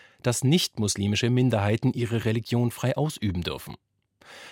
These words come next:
Aber zur Gerechtigkeit gehört, dass Muslime sich nicht nur für den Bau von Moscheen in nicht-islam geprägten Ländern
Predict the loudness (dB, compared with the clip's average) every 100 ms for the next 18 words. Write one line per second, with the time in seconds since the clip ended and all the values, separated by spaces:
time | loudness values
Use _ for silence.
0 | -2 -2 2 0 2 2 2 2 -4 -2
1 | 0 0 2 2 4 0 -2 -2 0 0
2 | 0 2 4 4 2 0 0 0 0 0
3 | 0 0 0 0 0 2 2 2 2 0
4 | 0 0 0 2 2 4 4 2 -2 -4
5 | -4 -4 -4 -6 -6 -6 -4 -2 0 2
6 | 2 0